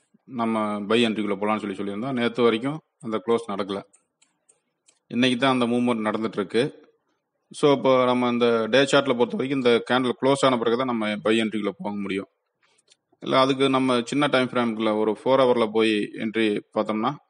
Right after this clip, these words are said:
கிட்டத்தட்ட இந்த ஒரு ஷேடோ கேண்டில் இருக்கு. இந்த ஷேடோ கேண்டிலுக்கு மேல பிரைஸ் க்ளோஸ் ஆச்சுன்னா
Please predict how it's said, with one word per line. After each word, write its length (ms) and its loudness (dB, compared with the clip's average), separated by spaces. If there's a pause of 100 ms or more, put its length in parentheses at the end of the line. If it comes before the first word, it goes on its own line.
(1000)
கிட்டத்தட்ட 420 4
இந்த 260 4
ஒரு 240 6
ஷேடோ 320 4
கேண்டில் 280 -2
இருக்கு. 300 0 (960)
இந்த 120 0
ஷேடோ 280 4
கேண்டிலுக்கு 300 0
மேல 280 4
பிரைஸ் 320 2
க்ளோஸ் 280 2
ஆச்சுன்னா 300 0